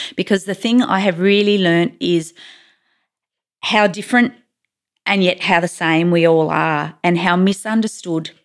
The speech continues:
people with complex mental health issues are, and that mental w-, mental health wellness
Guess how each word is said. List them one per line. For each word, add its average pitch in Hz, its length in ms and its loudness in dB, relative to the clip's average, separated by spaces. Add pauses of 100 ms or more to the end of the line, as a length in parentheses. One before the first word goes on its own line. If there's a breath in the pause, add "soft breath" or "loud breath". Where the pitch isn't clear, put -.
(260)
people 185 420 -2
with 170 320 -2 (560)
complex 208 560 0
mental 170 320 -6
health 160 320 -8
issues - 520 -6
are, 220 380 -4 (540 loud breath)
and 185 180 0
that - 180 -2
mental 208 400 2
w-, 185 260 -2 (240)
mental 214 360 0
health 185 320 0
wellness 170 800 0